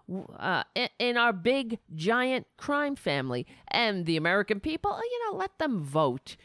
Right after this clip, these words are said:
on this, their stupid local elections. They'll be able to, uh, p-,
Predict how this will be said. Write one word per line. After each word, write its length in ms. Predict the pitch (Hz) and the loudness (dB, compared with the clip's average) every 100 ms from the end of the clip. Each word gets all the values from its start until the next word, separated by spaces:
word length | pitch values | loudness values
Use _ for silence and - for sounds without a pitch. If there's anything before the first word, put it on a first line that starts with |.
| - - | -12 -4
on 500 | 214 190 190 170 160 _ - | 2 4 4 2 -4 _ -10
this, 320 | 165 175 - | -4 -4 -6
their 200 | - 185 | -2 0
stupid 500 | 180 - - 202 196 | 0 -2 -2 0 0
local 680 | 156 147 156 165 147 127 123 _ _ - - | 0 2 2 2 0 -2 -4 _ _ -8 -2
elections. 960 | 156 135 147 - 127 107 101 117 - _ _ _ _ _ _ - | 0 0 -2 -4 -8 -6 -10 -12 -16 _ _ _ _ _ _ -4
They'll 140 | 208 | 0
be 200 | 196 185 | 0 0
able 200 | 175 160 | 0 -2
to, 500 | - 151 139 131 131 - | 0 0 2 0 -2 -6
uh, 360 | 143 147 131 123 | -6 -2 -2 -4
p-, 160 | - | -8